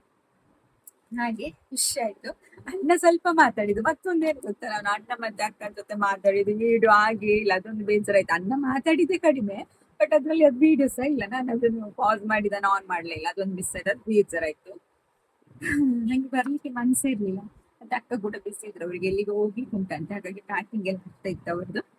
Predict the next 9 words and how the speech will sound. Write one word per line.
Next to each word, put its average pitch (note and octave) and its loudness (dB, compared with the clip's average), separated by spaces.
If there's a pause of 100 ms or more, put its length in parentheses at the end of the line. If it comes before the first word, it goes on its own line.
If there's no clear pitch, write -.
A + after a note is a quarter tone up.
(520)
ಆ, F#3+ -8
ಗೃಹ G#3+ 2
ಪ್ರವೇಶಕ್ಕೆ A3+ -2
ಬರ್ತೀನಿ G3+ -4
ಅಂತ G#3 -14
ಹೇಳಿದ್ದಾರೆ. G3+ -8 (640)
ಲೇವಿಗೆ A3 0
ಹೇಳಿದ್ರೆ G#3 -4
ಅವನು A3+ -16